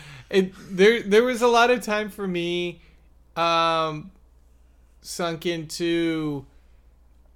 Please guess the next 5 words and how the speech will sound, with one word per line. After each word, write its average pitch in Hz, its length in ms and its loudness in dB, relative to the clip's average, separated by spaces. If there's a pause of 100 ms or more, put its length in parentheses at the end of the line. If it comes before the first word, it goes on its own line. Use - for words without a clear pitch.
(320)
watching 156 840 -2
videos 170 800 -2
on, 147 220 -4
like, 131 580 -6
okay, 135 720 -6